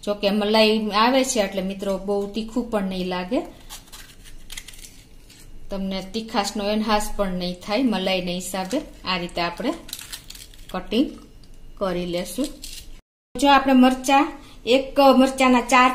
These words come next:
piece, અ, લંબાઈમાં cut કરીને આ રીતે લંબાઈમાં કાપી લીધા છે. હવે આપણે ગેસ on કરશું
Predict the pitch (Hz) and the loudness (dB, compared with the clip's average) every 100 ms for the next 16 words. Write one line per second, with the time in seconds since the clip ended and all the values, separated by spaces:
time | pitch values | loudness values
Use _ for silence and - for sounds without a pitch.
0 | - 262 254 247 233 233 233 247 247 247 | 0 -2 -2 0 2 4 4 6 6 4
1 | 233 254 247 - 269 285 226 214 220 220 | 2 2 0 2 4 6 6 4 2 2
2 | 302 370 233 233 240 233 220 214 208 - | 2 4 4 4 4 4 2 2 2 0
3 | - 220 226 214 208 240 330 311 226 226 | -6 -4 -2 2 2 2 0 2 2 2
4 | 220 214 202 233 247 262 214 208 220 220 | 2 -2 -4 -4 -4 -4 -4 -2 -2 -2
5 | - 320 | -4 -6